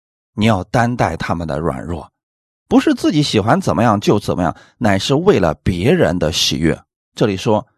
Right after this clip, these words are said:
务要叫邻舍喜悦。谁是你的邻舍呢？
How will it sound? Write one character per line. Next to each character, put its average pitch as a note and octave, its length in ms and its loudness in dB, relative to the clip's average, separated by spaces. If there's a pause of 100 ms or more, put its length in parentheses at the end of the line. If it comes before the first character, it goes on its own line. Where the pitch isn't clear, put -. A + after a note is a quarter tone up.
(220)
务 C4 380 2
要 F#2 240 0
叫 E2 260 0 (100)
邻 G2+ 300 0
舍 D#2 240 -4
喜 - 240 -8
悦。 D2 240 -8 (840)
谁 - 240 0
是 C4+ 120 -2
你 B2+ 140 0
的 E2+ 120 -2
邻 F2 220 0
舍 - 220 -6
呢？ C#2 140 -10